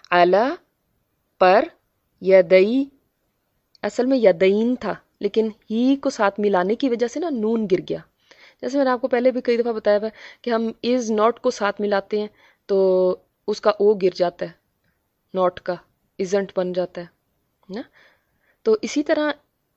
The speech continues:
یدین تھا، نون گر گیا کیونکہ ہی ساتھ لگایا۔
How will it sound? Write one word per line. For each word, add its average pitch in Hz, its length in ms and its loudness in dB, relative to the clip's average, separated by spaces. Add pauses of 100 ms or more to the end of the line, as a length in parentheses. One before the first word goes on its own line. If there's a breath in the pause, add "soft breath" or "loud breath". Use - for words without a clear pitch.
یدین 208 800 4
تھا، 202 160 -4 (560)
نون 247 340 0
گر 226 100 0 (120)
گیا 254 120 4
کیونکہ 262 260 -4
ہی 220 220 -4
ساتھ 190 300 -4
لگایا۔ 160 300 -8